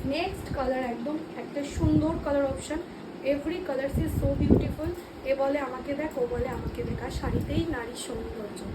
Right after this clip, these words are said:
এইটা আছে কালারটা, একদম ম্যাজেন্ডার সাথে ইয়েলো কালারের মাল্টি কালার। Again পাঁচশো তিরিশ। তারপরের কালারটা দেখো, এটাও খুবই সুন্দর, একটা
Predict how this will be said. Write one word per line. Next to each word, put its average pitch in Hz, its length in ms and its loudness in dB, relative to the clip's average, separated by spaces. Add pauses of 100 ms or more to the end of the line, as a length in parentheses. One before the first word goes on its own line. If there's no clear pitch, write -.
(440)
এইটা 294 240 0
আছে 311 220 -2
কালারটা, 233 320 -6 (500)
একদম 349 240 4 (120)
ম্যাজেন্ডার 302 540 2
সাথে 330 260 2
ইয়েলো 262 280 2
কালারের 294 340 2
মাল্টি 277 300 -2
কালার। 285 240 2 (380)
Again 294 240 -2 (120)
পাঁচশো 277 400 0
তিরিশ। 240 300 -4 (1200)
তারপরের 311 520 4
কালারটা 240 380 6
দেখো, - 200 -2 (800)
এটাও - 220 -4 (120)
খুবই - 240 -2 (100)
সুন্দর, 247 340 -2
একটা 285 140 -4